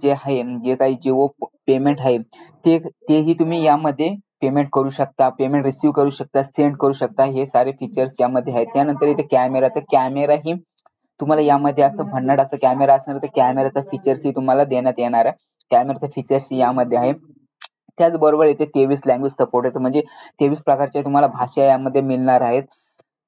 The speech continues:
तर अशा प्रकारे जे काही Jio सावन, Jio पे, Jio सिनेमा हे सारे, सारे संपूर्ण फीचर्स यामध्ये देण्यात आलेले आहे.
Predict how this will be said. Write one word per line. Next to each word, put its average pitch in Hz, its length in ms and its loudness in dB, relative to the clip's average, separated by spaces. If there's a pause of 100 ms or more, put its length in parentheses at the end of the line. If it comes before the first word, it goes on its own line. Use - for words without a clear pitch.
(1200)
तर 190 120 2
अशा - 300 0
प्रकारे 165 400 2
जे 151 160 0
काही 151 140 2
Jio 139 260 0
सावन, 139 340 0
Jio 131 280 2
पे, 139 380 0
Jio 135 480 0
सिनेमा 131 440 0
हे 131 180 0
सारे, 135 440 0
सारे 123 280 -2 (260)
संपूर्ण 139 340 -2
फीचर्स 135 500 -4
यामध्ये 127 300 0
देण्यात 127 300 0
आलेले 117 260 -2
आहे. 120 100 -6